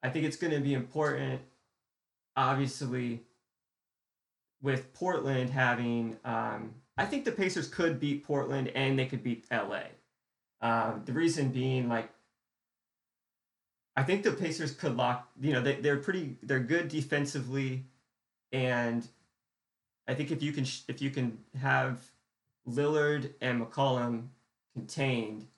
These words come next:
that, that will be all right. I don't know. I mean, Port-, Portland should definitely be favored to beat us, but I think if we play as well as we played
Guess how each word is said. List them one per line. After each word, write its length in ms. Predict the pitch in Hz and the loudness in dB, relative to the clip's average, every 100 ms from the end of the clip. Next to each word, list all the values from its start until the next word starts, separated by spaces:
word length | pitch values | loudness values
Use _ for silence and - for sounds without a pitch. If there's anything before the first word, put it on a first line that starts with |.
| _ _ _ _ _ _ _ | _ _ _ _ _ _ _
that, 260 | 117 - - | -2 -2 0
that 180 | 120 113 | 0 0
will 120 | 120 | 0
be 180 | 131 127 | 0 2
all 160 | 113 | 2
right. 340 | 107 113 101 - | 2 2 0 0
I 120 | 208 | 0
don't 140 | 233 160 | 2 2
know. 140 | 123 | 4
I 120 | 107 | 4
mean, 280 | 156 147 127 - | 2 2 0 -2
Port-, 380 | 214 226 165 - | 0 2 0 -2
Portland 300 | 196 170 160 | 0 0 -2
should 160 | 156 | -2
definitely 380 | - 143 156 143 | 0 0 0 0
be 120 | 135 | 0
favored 440 | 127 131 123 127 123 | 0 0 0 -2 -6
to 80 | - | -6
beat 220 | 123 123 | -2 0
us, 280 | 117 120 - _ _ _ _ | 0 -4 -14 _ _ _ _
but 380 | 123 120 117 - - _ _ _ _ _ _ _ _ _ _ - | 0 2 2 -2 -14 _ _ _ _ _ _ _ _ _ _ 4
I 60 | |
think 160 | 139 202 | 6 4
if 100 | 170 | 4
we 100 | 165 | 0
play 220 | 139 156 | 4 2
as 100 | 143 | 4
well 200 | 143 143 | 4 4
as 100 | 139 | 4
we 100 | 139 | 0
played 680 | 131 139 135 131 123 120 | 2 4 4 4 2 -2